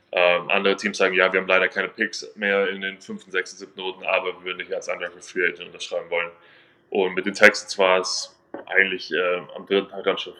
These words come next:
klar, falls sie mich nicht draften, würden sie mich gerne unterschreiben und war mit so das beste Angebot, hat mir mein Agent auch so gesagt und dann war mir eigentlich schon bewusst, dass ich zu den Texans gehe, außer mich zieht noch irgendwer in den letzten zwei Runden.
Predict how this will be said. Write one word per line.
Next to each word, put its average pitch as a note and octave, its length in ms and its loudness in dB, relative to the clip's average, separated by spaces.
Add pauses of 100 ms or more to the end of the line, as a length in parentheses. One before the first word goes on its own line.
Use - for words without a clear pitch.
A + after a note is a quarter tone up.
(160)
klar, F#2+ 340 6
falls F#2+ 320 4
sie G2 60 -10
mich F#2 160 -10
nicht F#2 240 -14
draften, F#2+ 500 -2 (400)
würden F#2 200 -6
sie F#2 40 -8
mich F2+ 160 -12
gerne F2+ 200 4
unterschreiben G2+ 600 2
und F2+ 360 0 (680)
war F#2+ 200 10
mit F#2+ 200 -2
so G2 80 -4
das F#2 140 -6
beste - 260 -4
Angebot, G#2 520 2 (320)
hat F#2+ 120 -6
mir F2+ 100 0
mein F2 160 2
Agent F2+ 220 2
auch F2 140 -2
so F#2 80 -4
gesagt F2 380 4
und F2+ 60 -6
dann E2+ 240 -6
war F2 120 0
mir F2 140 0
eigentlich E2+ 180 -4
schon F#2 120 -6
bewusst, E2+ 320 -12 (440)
dass - 160 -8
ich - 60 -20
zu - 100 -6
den E2 120 -4
Texans - 400 -2
gehe, E2+ 220 0 (140)
außer F2+ 260 0
mich E2+ 220 -4
zieht - 180 -4
noch F2 100 -10
irgendwer F2 260 -4
in E2+ 80 -6
den E2+ 60 -10
letzten - 280 -4
zwei F#2 120 -2
Runden. F2 280 -4